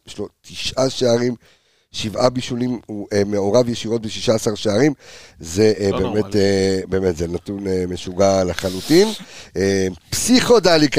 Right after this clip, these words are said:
Speaker 1: כנאמר, תודה לך, גיא ביטון, על זה, ותשמע, אה, אמרת מופע של איש אחד על שרי, אז, אה, איזה מופע של עונה,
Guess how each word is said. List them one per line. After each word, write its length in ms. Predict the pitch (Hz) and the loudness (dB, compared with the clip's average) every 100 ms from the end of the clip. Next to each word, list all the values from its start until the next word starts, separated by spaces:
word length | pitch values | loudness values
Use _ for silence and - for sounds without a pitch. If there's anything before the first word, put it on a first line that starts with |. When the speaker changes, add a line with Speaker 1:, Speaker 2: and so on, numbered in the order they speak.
| 143 135 | 2 0
Speaker 1:
כנאמר, 560 | - 147 139 135 185 | 0 4 4 6 4
תודה 240 | 208 160 151 | 4 4 4
לך, 160 | 151 | 4
גיא 160 | 143 139 151 | 2 4 2
ביטון, 300 | 139 165 226 220 - - - - | 2 4 4 4 -2 -14 -20 0
על 160 | 123 131 | 2 4
זה, 180 | 139 214 | 4 4
ותשמע, 340 | 165 - 156 202 156 - | 2 -4 2 4 2 -2
אה, 60 | 117 - _ _ | -16 -16 _ _
אמרת 280 | 113 135 151 | -4 -2 0
מופע 420 | 151 135 123 131 | -2 -2 -2 -2
של 140 | 131 131 | -2 -6
איש 140 | 127 | -6
אחד 220 | 123 120 | 0 0
על 100 | 120 | 0
שרי, 320 | 107 117 147 147 - - - - | -2 0 0 0 -6 -20 -20 -6
אז, 340 | - 107 92 104 | -2 -2 -2 -6
אה, 180 | 101 95 - | -4 -6 -6
איזה 160 | 92 | -4
מופע 300 | 101 92 127 | -4 -2 -2
של 140 | 139 120 | 0 -4
עונה, 360 | 92 98 123 | -6 0 2